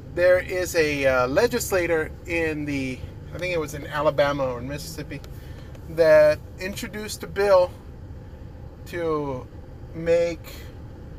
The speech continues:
surgical castration the penalty for those convicted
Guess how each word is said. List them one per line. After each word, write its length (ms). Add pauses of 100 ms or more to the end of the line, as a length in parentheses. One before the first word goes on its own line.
(220)
surgical 560
castration 1000 (880)
the 120
penalty 720 (640)
for 200
those 340
convicted 540